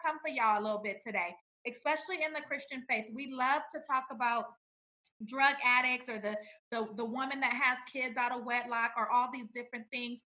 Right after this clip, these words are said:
But these are, are things, are addictions or things that, um, appear to be big in the faith, you know, because they're things that we can see. But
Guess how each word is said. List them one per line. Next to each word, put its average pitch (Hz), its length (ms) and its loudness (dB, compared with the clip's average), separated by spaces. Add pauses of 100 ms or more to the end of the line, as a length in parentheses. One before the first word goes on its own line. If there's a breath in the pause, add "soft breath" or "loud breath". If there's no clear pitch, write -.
(240)
But 226 240 2 (320)
these 330 280 -2 (140)
are, 240 380 2
are 233 280 2
things, 294 280 -6 (160)
are 233 180 4
addictions 285 760 -4
or 240 200 -4
things 277 480 -6
that, 226 260 4 (460 loud breath)
um, 208 540 4 (340)
appear 294 720 2
to 330 80 -4
be 240 320 -4
big 277 440 -2 (140)
in 262 140 -2
the 233 120 -2 (120)
faith, 269 300 4
you 294 80 -4
know, 269 140 -2
because 277 320 -8
they're 240 200 -4
things 262 240 -8
that 226 160 -6
we 254 160 -10
can 233 160 -8
see. 320 400 -6 (280 loud breath)
But 254 120 0